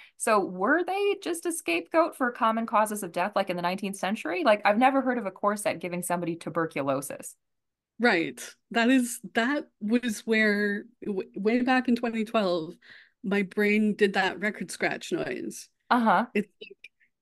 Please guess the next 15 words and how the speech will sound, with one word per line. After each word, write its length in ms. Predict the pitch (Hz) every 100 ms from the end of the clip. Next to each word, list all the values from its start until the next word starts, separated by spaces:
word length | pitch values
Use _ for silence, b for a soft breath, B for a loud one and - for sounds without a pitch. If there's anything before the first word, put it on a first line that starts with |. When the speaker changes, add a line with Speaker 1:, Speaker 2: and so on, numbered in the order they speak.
| -
Speaker 2:
there, 540 | 190 226 233 269 285 - _ _ _ _ _ _ _ _ - - - B B _ _ _ _
Moulin 600 | 208 214 226 330 339 320
Rouge 520 | 262 208 - - - -
<laughs> 40 | -
Speaker 1:
<laughs> 80 |
Speaker 2:
is 640 | 302 - 381 381 370 262 277
a 120 | 311 320
musical 600 | 339 208 220 180 185 196 B B _
devoted 760 | - 269 262 320 294 196 190 220
to 180 | 247 233
tuberculosis. 1120 | 269 254 262 262 247 190 170 - - - - B B 220
Speaker 1:
Mm-hmm. 160 | 214
Speaker 2:
There 340 | 196 214 226 220 - _
were 220 | 202 202
wards 1040 | 190 190 226 233 226 185 175 175 170 -